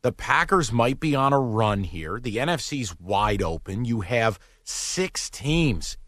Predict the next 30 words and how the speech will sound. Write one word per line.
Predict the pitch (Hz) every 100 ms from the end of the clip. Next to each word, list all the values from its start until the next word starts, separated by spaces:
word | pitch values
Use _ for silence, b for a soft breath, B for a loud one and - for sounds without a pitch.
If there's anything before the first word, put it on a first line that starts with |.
| -
vying | 117 95 131 143 156 135 117
for | 123
the | 117
three | - 104 104
spots. | - - 78 107 -
Seattle | 101 95 147 139
just | 90 -
lost | 101 90 -
last | 90 - 101
night. | 113 123
They | 127
got | 123
six | - 101 -
losses | 85 80 - 82
now. | 85 80 113 - _ _ _ _ _ _ _
Why | - 127 165
don't | 180 180
I | 170
just | 160 160
take | 165 151
the | 131
six | - 143 -
points | 139 123 117 -
at | 127 143
home | 131 127 120 120 113 b b b -
with | 139
an | 117
elite | 95 101 151
offensive | 170 160 165 143 - 113
line, | 120 117 117 113